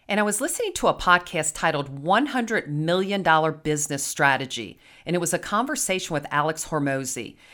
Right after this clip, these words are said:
And the title, it definitely got my attention. I wanted to find a better way, not only to help my team,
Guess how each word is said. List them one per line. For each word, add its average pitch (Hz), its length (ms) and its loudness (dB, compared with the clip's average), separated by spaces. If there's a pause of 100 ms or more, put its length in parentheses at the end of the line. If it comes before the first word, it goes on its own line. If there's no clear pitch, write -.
(100)
And 190 140 -2
the 202 60 0
title, 220 520 0
it 160 180 -6
definitely 165 340 2
got 151 180 2
my 143 100 0
attention. 139 640 -4 (380)
I 151 160 6
wanted 220 240 0
to - 80 -10
find 156 240 4
a 135 40 0
better 139 320 2
way, 151 320 2
not 139 220 -2
only 180 220 -2
to 156 60 -2
help 143 200 -2
my 135 140 -4
team, 147 560 -4